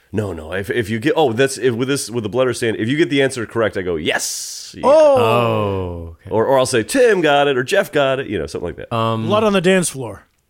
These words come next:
Speaker 1: Nope.
Speaker 3: Blood on the Leaves.
Speaker 2: Sand on the Dance Floor. Sand on the Tracks. <laughs>
Speaker 3: Uh,
Speaker 1: This, this band would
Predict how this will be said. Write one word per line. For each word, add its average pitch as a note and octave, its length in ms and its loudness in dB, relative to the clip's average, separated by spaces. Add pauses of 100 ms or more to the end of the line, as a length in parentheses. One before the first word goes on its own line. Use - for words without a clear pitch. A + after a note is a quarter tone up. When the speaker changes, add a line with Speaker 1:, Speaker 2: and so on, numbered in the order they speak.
(160)
Speaker 1:
Nope. F2 440 -4 (500)
Speaker 3:
Blood D3+ 420 0
on D#3 100 0
the D3+ 100 0
Leaves. F#2 680 -2
Speaker 2:
Sand G3+ 500 0
on G3 100 4
the F3 60 2
Dance D#3+ 300 0
Floor. A#2+ 240 -6 (120)
Sand F#3 300 0
on F3+ 80 0
the E3+ 60 -2
Tracks. D#3 460 0 (400)
<laughs> G3+ 60 -8 (460)
Speaker 3:
Uh, G2+ 420 -2 (300)
Speaker 1:
This, D3 280 0
this C3+ 280 0
band C#3+ 680 2
would A#2+ 420 0